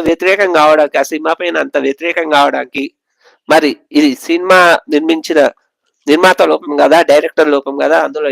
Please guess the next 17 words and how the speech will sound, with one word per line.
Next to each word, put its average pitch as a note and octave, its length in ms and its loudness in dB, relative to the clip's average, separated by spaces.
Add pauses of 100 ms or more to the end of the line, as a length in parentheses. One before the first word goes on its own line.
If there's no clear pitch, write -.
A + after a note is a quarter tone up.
యాక్ట్ - 240 -4
చేసిన C#3 280 -8
హీరో E3 300 2
లోపం C3+ 200 -2 (100)
కదా. A#2+ 160 -8 (1700)
ఇదే A#3 180 4 (100)
విధంగా, G#3+ 320 4 (120)
అదే G#3 140 4 (100)
విధంగా F3 320 4 (1040)
మరి D#3 260 2 (1300)
ఇంతకుముందు A3+ 500 2
మాట్లాడినట్టు G3+ 540 2 (260)
ఆ F3 40 6 (120)
హీరోల A3+ 420 2
మీద G3+ 160 4 (180)
అటాక్ G#3+ 280 0
జరుగుతున్నప్పుడు G3 580 0